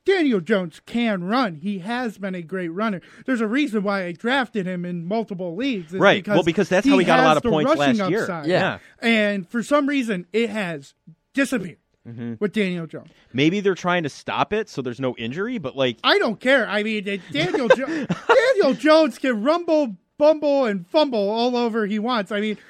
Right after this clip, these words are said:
Speaker 1: the most famous play of Daniel Jones is the long run
Speaker 3: Yeah.
Speaker 1: against, uh, the
Speaker 2: Oh, when he
Speaker 1: Eagles where he
Speaker 2: trips.
Speaker 1: just
Speaker 3: Yeah,
Speaker 1: trips
Speaker 3: yeah.
Speaker 1: over himself.
Speaker 3: <laughs> But also,
Speaker 1: Uh,
Speaker 3: if they,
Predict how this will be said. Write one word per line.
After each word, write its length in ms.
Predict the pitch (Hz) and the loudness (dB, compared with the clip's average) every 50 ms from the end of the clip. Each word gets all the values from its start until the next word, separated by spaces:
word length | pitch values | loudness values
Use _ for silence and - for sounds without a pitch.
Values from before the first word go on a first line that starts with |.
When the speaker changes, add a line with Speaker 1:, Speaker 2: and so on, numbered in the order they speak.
| - - - | -20 -10 -4
Speaker 1:
the 80 | 269 | 0
most 320 | 233 302 320 285 - - _ _ _ - | 2 4 4 2 2 -4 _ _ _ -4
famous 340 | 320 302 294 285 285 - - | -2 -2 0 -2 -2 -6 -6
play 260 | - 277 277 277 269 | -2 0 0 2 2
of 140 | 247 196 170 | 0 -2 -2
Daniel 360 | 226 208 208 208 196 196 190 | -2 -2 0 0 -2 -2 -2
Jones 420 | 165 196 190 185 190 196 185 190 | 0 0 0 0 0 -2 -4 -6
is 140 | 208 180 175 - | -8 -8 -4 -2
the 80 | 208 | -2
long 340 | 190 202 220 233 240 247 220 | 0 2 2 2 2 0 0
run 200 | 202 214 220 233 | 0 0 0 0
Speaker 3:
Yeah. 240 | 220 151 165 180 180 160 139 | 2 4 6 6 6 6 4
Speaker 1:
against, 100 | 117 - - - - - - _ - | 2 -6 -14 -20 -20 -20 -20 _ -4
uh, 280 | - 202 208 202 196 202 | 0 2 4 4 4 4
the 60 | 180 165 | 6 6
Speaker 2:
Oh, 60 | - 160 | 6 6
when 80 | 165 165 | 6 6
he 80 | 285 302 | 6 6
Speaker 1:
Eagles 200 | 262 277 247 233 | 6 6 6 6
where 180 | 165 156 240 240 | 8 6 6 6
he 80 | 240 214 | 4 2
Speaker 2:
trips. 40 | |
Speaker 1:
just 120 | 196 254 156 | 2 2 4
Speaker 3:
Yeah, 140 | 170 170 160 | 4 6 6
Speaker 1:
trips 240 | 285 311 294 285 | 6 4 4 6
Speaker 3:
yeah. 80 | - 294 | 6 6
Speaker 1:
over 220 | 285 254 285 285 | 6 6 4 4
himself. 480 | 277 262 226 196 - 330 294 240 185 170 | 4 4 2 2 4 4 4 4 4 2
Speaker 3:
<laughs> 220 | 247 - - - | 0 0 0 2
But 100 | - 427 | 2 4
also, 320 | - 233 247 247 240 220 226 | 6 6 6 6 6 6 6
Speaker 1:
Uh, 40 | 214 196 | 6 6
Speaker 3:
if 140 | 208 208 - | 4 4 4
they, 280 | 254 262 240 180 131 | 2 0 0 -2 -6